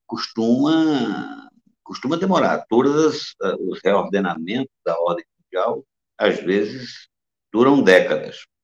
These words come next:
É, ou do, da última, só para relembrar um pouquinho, ela começa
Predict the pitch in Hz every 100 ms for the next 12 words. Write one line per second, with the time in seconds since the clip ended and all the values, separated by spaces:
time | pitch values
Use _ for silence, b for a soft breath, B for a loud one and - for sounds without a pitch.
0 | _ _ _ _ _ _ _ _ _ _
1 | _ _ _ _ _ _ _ _ _ _
2 | _ _ - 82 - - 107 110 92 101
3 | 101 87 92 92 104 160 180 95 82 -
4 | 117 - 98 92 98 85 85 117 156 151
5 | 92 - - 156 180 190 - _ _ _
6 | _ _ _ _ 92 - 113 131 110 107
7 | 98 - 87 -